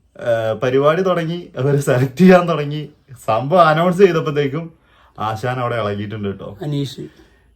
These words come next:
Speaker 1: "എനിക്കാണ് ഒന്നാം സ്ഥാനം വേണ്ടത്, ഞാനാണ് ഒന്നാം സ്ഥാനത്തിന് അർഹൻ" എന്നും പറഞ്ഞിട്ട് അങ്ങോട്ട് തുടങ്ങിയിട്ട്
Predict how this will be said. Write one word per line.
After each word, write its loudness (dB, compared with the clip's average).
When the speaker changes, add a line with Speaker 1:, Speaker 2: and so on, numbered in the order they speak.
Speaker 1:
"എനിക്കാണ് 6
ഒന്നാം 4
സ്ഥാനം 4
വേണ്ടത്, -6
ഞാനാണ് 0
ഒന്നാം 0
സ്ഥാനത്തിന് -2
അർഹൻ" 0
എന്നും -6
പറഞ്ഞിട്ട് -6
അങ്ങോട്ട് -8
തുടങ്ങിയിട്ട് -8